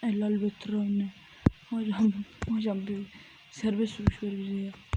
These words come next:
Şöyle mesela alırım o topu. Veririm pasını. Tekrardan veririm. Keltoş. Traore'ye veririm. Ama en çok da Traore'ye yapıyor. Neden ya? Hayır.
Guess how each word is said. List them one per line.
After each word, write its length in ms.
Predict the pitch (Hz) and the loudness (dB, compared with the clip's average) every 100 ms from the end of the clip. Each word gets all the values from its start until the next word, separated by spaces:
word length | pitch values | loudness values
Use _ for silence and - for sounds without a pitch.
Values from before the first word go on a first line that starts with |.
| - - - - - - - - - - - - - - - - - - - - | -6 -12 -20 -20 -20 -20 -20 -20 -20 -20 -20 -2 -2 -2 -8 -20 -20 -20 -20 -16
Şöyle 580 | - - - 254 208 202 | -10 -6 0 2 2 2
mesela 400 | 196 - 208 202 | 0 -2 -4 -4
alırım 280 | 202 208 | -4 -4
o 60 | 202 | -6
topu. 360 | - 208 - - - - - - - - - 208 | -8 0 0 0 -8 -20 -20 -20 -20 -20 -12 -4
Veririm 500 | 220 220 202 196 196 226 | -2 -2 -4 -4 -4 -4
pasını. 440 | 214 214 202 202 - - - - - - - - - | -6 -4 -4 -4 -8 -8 -6 -6 -14 -20 -20 -20 -12
Tekrardan 520 | 226 - 202 196 180 202 | -10 -6 -6 -4 -4 -4
veririm. 380 | 202 208 226 - | -4 -4 -6 -6
Keltoş. 300 | 214 208 214 208 - - - - - - - - - - - | -10 -8 0 0 -2 -12 -18 -20 -20 -20 -20 -20 -20 -20 -8
Traore'ye 520 | 214 214 220 226 226 220 | -4 0 0 0 0 -2
veririm. 260 | 220 285 - | -6 -10 -4
Ama 220 | 269 247 | 0 0
en 140 | 262 269 | 0 -2
çok 140 | 247 | -4
da 100 | 214 - | -8 -8
Traore'ye 380 | - 226 233 247 | -4 0 4 4
yapıyor. 400 | 254 208 - 208 208 | 2 -2 -8 -4 -2
Neden 520 | 214 247 262 220 208 | -2 0 0 0 -2
ya? 120 | 233 - - - - - - - - - - - | 2 2 2 -14 -20 -20 -20 -20 -20 -20 -20 -14
Hayır. 380 | - 285 247 | -4 0 0